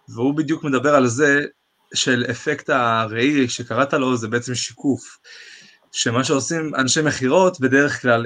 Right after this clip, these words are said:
הם אומרים, הלקוח אומר איזושהי בעיה שיש לו, תירוץ או התנגדות, והוא חוזר, אז בעצם אתה אומר שהמחיר יקר לך.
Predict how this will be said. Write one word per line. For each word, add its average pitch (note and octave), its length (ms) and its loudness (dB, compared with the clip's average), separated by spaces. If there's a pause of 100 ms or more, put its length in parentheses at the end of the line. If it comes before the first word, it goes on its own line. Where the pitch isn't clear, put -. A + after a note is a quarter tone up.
(100)
הם A2 340 -2 (400)
אומרים, D#3 640 -2 (180)
הלקוח C3+ 460 4
אומר D#3 200 6
איזושהי D3+ 320 4
בעיה B2 420 4
שיש F3 380 0
לו, G3 200 4
תירוץ E3 680 0
או D3 360 0
התנגדות, C#3 580 0 (520)
והוא F3+ 160 6
חוזר, F#3 300 6
אז D3+ 140 2
בעצם E3 340 6
אתה E3+ 100 -2
אומר E3 240 0
שהמחיר E3 480 -4
יקר F3+ 240 2
לך. C#3 240 -2